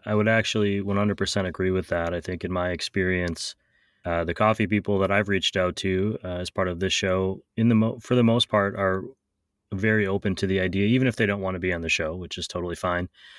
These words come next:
When I ask questions about their connection in the industry, a lot of people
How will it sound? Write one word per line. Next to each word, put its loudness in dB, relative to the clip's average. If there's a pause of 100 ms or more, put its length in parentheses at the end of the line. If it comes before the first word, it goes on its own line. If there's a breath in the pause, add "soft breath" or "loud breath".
(260 loud breath)
When -2
I 2
ask 0
questions 0
about -2
their 0
connection -2
in -2
the -2
industry, 0
a -6
lot 2
of -2
people -4